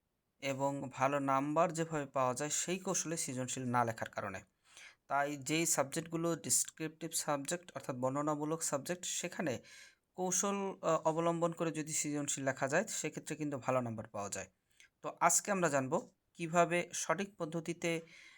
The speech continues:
আহ, সৃজনশীল লেখা যায় এবং ভালো নম্বর পাওয়া যায়। তো সৃজনশীলে ভালো নম্বর পাওয়ার জন্য সবার আগে যেটা করতে হবে আমাদের সেটা হচ্ছে, আহ, সৃজনশীলের সময় বন্টন। আমরা অনেক সময় দেখি যে সৃজনশীলের জন্য যে সময়টা পাওয়া যায়,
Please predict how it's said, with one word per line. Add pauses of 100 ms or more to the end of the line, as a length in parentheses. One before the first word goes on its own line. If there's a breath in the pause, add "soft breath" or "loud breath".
(200 loud breath)
আহ,
সৃজনশীল
লেখা
যায়
এবং
ভালো
নম্বর
পাওয়া
যায়। (840 soft breath)
তো
সৃজনশীলে
ভালো
নম্বর
পাওয়ার
জন্য
সবার
আগে
যেটা
করতে
হবে
আমাদের (440 loud breath)
সেটা
হচ্ছে, (580 loud breath)
আহ,
সৃজনশীলের
সময়
বন্টন। (220)
আমরা
অনেক
সময়
দেখি
যে
সৃজনশীলের
জন্য
যে
সময়টা
পাওয়া
যায়,